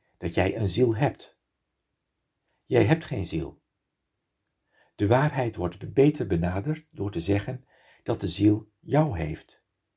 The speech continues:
Jij bent als persoon een manifestatie waarin de ziel, die je in essentie bent, zich wil uitdrukken. In hoeverre dat lukt, wordt bepaald door je bewustzijn.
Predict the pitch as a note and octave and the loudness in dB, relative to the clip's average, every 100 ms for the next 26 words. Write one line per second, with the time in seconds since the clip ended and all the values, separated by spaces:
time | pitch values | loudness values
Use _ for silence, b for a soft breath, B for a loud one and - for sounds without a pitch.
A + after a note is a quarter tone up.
0 | _ _ _ _ _ _ - C#3 D#3+ A#2+ | _ _ _ _ _ _ 0 6 6 6
1 | D3 - G#2+ - F2 E2+ G2+ A#2+ D3+ _ | -2 -2 -10 -8 -6 -4 -2 -4 -6 _
2 | _ - G#2 G#2+ A2 F2+ F2 - G#2+ - | _ -8 0 2 2 0 -2 0 0 0
3 | - D3 - G2 - - E2 - F#2+ E3 | 0 -2 0 -2 -2 0 -2 0 2 0
4 | - _ _ _ _ _ - G2 G2+ G#2 | -2 _ _ _ _ _ -8 -2 0 0
5 | F2 - A2+ - A2 F#2 E2 G2+ _ _ | -4 -4 -6 -6 -6 -4 -6 -8 _ _
6 | _ _ _ - A2 B2+ G#2 A#2+ - E2+ | _ _ _ -6 -2 0 0 -2 -4 -6
7 | - - _ _ _ _ _ _ _ _ | -6 -14 _ _ _ _ _ _ _ _
8 | _ _ _ B B B B2 A#2 G2+ G#2 | _ _ _ B B B 0 2 4 2
9 | F2 D#2+ D#2 G#2+ D#3+ - _ _ A2+ G#2+ | 2 -2 -2 -2 -4 -8 _ _ -6 -4
10 | F2 F2+ F#2 G2+ - A#2 B2 C3 B2+ B2+ | -4 -2 -4 -6 -6 -4 -2 -2 -2 -4
11 | - E2+ D2 - | -6 -10 -10 -16